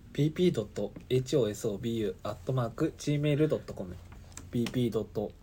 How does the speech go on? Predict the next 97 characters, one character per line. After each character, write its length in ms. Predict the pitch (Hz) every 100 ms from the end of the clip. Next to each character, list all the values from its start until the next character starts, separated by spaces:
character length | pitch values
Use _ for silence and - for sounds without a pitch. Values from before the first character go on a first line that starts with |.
| -
エ 80 | 139
イ 60 | 147
チ 120 | -
オ 120 | 127
ー 40 |
エ 20 | 151
ス 120 | -
オ 120 | 139
ー 20 |
ビ 120 | 135 127
ー 60 |
ユ 180 | 120 101 -
ー 60 |
ア 40 | 117
ッ 20 | -
ト 80 |
マ 120 | 147 139
ー 20 |
ク 160 | - 131
ジ 220 | 139 147
ー 20 |
メ 180 | 160 160
ー 40 |
ル 120 | 170
ド 80 | 165
ッ 40 | 117
ト 120 | -
コ 120 | 107
ム、 140 | 90 - - - - - - - - -
え 260 | 113 110 107
ー、 60 |
Twitter 320 | - 156 165
の 100 | 160
公 160 | 151 160
式 220 | 151 160
ア 80 | 135
カ 120 | 143
ウ 40 | 127
ン 60 |
ト 80 | 117
も 100 | 104
ご 60 | 101
ざ 120 | 104
い 60 |
ま 160 | 98 101
す。 180 | - - - - -
ビ 140 | 131
ー 20 |
ム 100 | 135
ス 200 | 131 131 -
ア 100 | 123
ン 80 | 151
ダ 140 | 151
ー 20 | 147
バ 140 | 143
ー 20 |
プ 140 | 117 117
ラ 100 | -
ス 220 | - 156 -
ア 60 | 117
ン 100 | 104
ダ 180 | 101 101
ー 40 |
バ 140 | 101
ー、 40 | - - - - - -
ま 120 | 113
た 120 | 127
は 120 | 110
ハ 160 | - 123
ッ 40 |
シ 120 | 120
ュ 20 | -
タ 80 |
グ 80 | 147
プ 160 | 135 143
ラ 100 | 139
ジ 100 | 139
を 60 |
つ 120 | 120 -
け 80 |
て 100 | 117
つ 160 | 120 -
ぶ 100 | 131
や 80 | 123
い 80 | 120
て 80 |
い 60 | 120
た 100 | 123
だ 120 | 117
け 100 | 139
れ 60 | 120
ば 100 | 117
と 140 | -
思 200 | 123 113
い 60 | 98
ま 180 | 101 120
す。 240 | - -